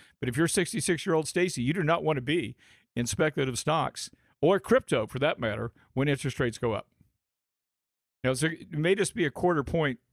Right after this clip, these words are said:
uh, increase in the, in the Fed funds rate, maybe half a point. Probably it'll be a quarter,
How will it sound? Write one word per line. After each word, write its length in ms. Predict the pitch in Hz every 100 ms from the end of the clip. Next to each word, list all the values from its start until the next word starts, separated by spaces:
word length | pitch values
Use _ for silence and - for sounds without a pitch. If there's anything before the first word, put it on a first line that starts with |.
| -
uh, 300 | 131 123 120 110 -
increase 540 | - 170 - 139 131 -
in 180 | 120 123
the, 80 |
in 120 | 117 120
the 80 |
Fed 240 | 110 135 117
funds 320 | 160 214 190
rate, 260 | 107 117 - - -
maybe 300 | 151 202 170
half 260 | 143 175 -
a 40 |
point. 260 | 120 113 113 _ _ _ -
Probably 380 | 247 277 254 190
it'll 80 |
be 80 | 160
a 60 | 139
quarter, 360 | - 127 98